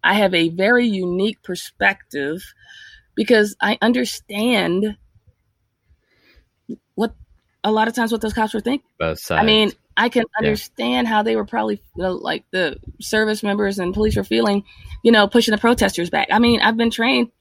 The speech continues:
Speaker 1: for protests, peaceful and violent. Uh, and I know how it feels to be pulled over two days in a row or walking through my own community and ask, "Oh, are you visiting?"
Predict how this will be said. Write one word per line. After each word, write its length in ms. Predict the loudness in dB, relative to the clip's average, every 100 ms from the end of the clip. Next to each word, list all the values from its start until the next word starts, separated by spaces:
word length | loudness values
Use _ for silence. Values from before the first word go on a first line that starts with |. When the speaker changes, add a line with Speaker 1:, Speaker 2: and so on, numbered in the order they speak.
| -8
Speaker 1:
for 100 | -6
protests, 540 | -2 -2 0 -2 -2 -6
peaceful 480 | -4 -2 -2 -4 -4 -10 0
and 220 | 2 4
violent. 380 | 2 0 -2 -8 _ -20 -20 -20 -20 -18 0
Uh, 420 | 4 6 6 4 2
and 260 | 2 2 4
I 120 | 2
know 200 | 4 2
how 200 | 2 0
it 100 | 0
feels 320 | 0 0 -2 -4
to 60 |
be 120 | -6
pulled 260 | -2 0 0
over 340 | -2 -2 -4 -8 0
two 180 | 6 8
days 380 | 8 8 6 4
in 80 |
a 80 | 2
row 360 | 2 2 0 -10 -20 -8
or 420 | 0 2 4 2
walking 400 | 0 -2 -2 -2
through 140 | -2 0
my 160 | 0 0
own 240 | -2 0
community 600 | 0 2 2 0 -6 -14 _ _ _ _ _ -2
and 360 | 2 4 2 0
ask, 320 | 0 0 0
"Oh, 260 | -4 -4 -2
are 80 | -2
you 120 | 0
visiting?" 420 | 0 0 -2 -4